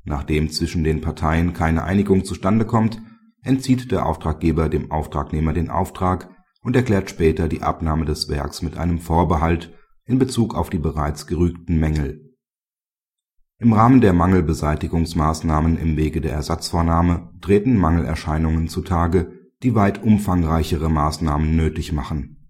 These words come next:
Der B G H bestätigt, dass der Auftragnehmer die Mangelfreiheit seines Werks auch vor Abnahme nachweisen muss, wenn der Auftraggeber vor der Abnahme Ansprüche wegen Mängeln verfolgt.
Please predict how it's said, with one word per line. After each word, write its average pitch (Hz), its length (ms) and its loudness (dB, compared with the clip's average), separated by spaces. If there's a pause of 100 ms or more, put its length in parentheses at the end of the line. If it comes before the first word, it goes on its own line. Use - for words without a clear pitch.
(160)
Der 98 180 0
B 110 140 4
G 101 180 2
H 113 160 0
bestätigt, 85 760 -2
dass 80 140 -8
der - 180 -8
Auftragnehmer 82 600 0
die 82 100 0
Mangelfreiheit 82 840 0
seines 90 420 -4
Werks 78 360 -4
auch 82 220 -4
vor 87 340 -2
Abnahme 82 440 -2
nachweisen 82 640 0
muss, 92 320 -2 (380)
wenn 117 160 0
der 143 140 0
Auftraggeber 85 640 0
vor 78 240 -2
der 78 140 -4
Abnahme 76 640 -2
Ansprüche 87 600 -4
wegen 78 260 0
Mängeln 78 360 0
verfolgt. 82 600 -4